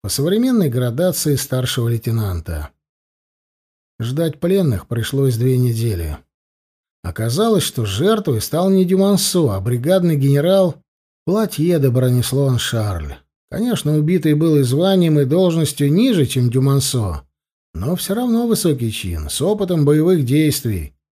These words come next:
Поскольку пленные подтвердили факт гибели генерала, протоколы допроса были приложены к прошению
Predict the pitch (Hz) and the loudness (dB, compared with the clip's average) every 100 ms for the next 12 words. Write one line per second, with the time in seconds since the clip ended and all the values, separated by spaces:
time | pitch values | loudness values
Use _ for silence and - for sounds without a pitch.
0 | _ _ _ _ - - - 113 123 143 | _ _ _ _ -12 -10 -6 -6 -4 0
1 | 165 180 170 143 143 120 131 127 135 220 | 2 2 2 2 -2 -4 -2 -2 0 0
2 | 233 214 185 202 160 131 165 185 180 170 | 2 2 2 2 0 -2 0 2 4 4
3 | 170 175 175 175 170 165 131 _ _ - | 2 2 2 2 2 0 -4 _ _ -10
4 | - 151 190 247 147 104 107 185 185 120 | -6 -6 -4 -2 -2 -2 -2 -2 -2 -4
5 | 113 196 160 131 135 160 196 175 160 139 | -2 0 0 0 0 2 0 0 -2 -4
6 | 104 95 - 196 208 208 202 196 | -6 -6 0 2 4 4 2 -2